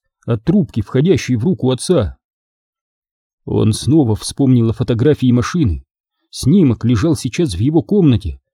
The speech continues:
в потайном ящике стола. Снимок, на котором машина была разбита,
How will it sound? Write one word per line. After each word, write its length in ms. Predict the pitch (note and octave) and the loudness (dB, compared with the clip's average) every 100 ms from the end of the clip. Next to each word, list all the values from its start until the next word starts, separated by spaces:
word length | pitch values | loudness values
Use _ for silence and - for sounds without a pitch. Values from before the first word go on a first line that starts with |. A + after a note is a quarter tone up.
| _ _ | _ _
в 100 | - | -4
потайном 420 | A#2 A#2+ C3 D3+ | -2 2 4 4
ящике 440 | C3+ D3 C3 C3 | 4 2 -2 -4
стола. 500 | - C3 C3+ E3+ D#2 - _ _ _ _ _ | -4 0 2 2 0 -6 _ _ _ _ _
Снимок, 600 | - - F3 G3+ G2+ - _ _ - | -8 2 4 4 2 -4 _ _ -6
на 140 | A#2+ | -2
котором 340 | A#2+ B2 D3+ C3 | 0 2 2 4
машина 380 | C3 - G#3 A2+ | 2 2 0 2
была 220 | B2 F#3+ | 2 2
разбита, 680 | F3 E2 A2 B2 A2+ D2 | 2 0 -2 0 -2 -4